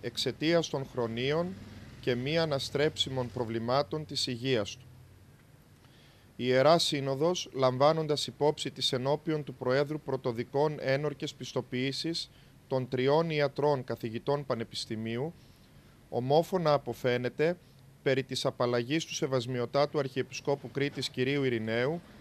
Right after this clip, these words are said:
από τα καθήκοντά του και αποστέλει την απόφασή της προς έγκριση ή μη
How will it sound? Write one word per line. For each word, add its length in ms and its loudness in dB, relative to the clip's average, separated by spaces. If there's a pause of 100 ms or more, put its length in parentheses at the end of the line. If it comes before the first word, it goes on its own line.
(100)
από 240 0
τα 100 0
καθήκοντά 680 0
του 240 -6 (680)
και 120 2
αποστέλει 560 2
την 180 -2
απόφασή 680 0
της 360 -2 (340)
προς 300 0
έγκριση 680 4 (100)
ή 140 4
μη 400 0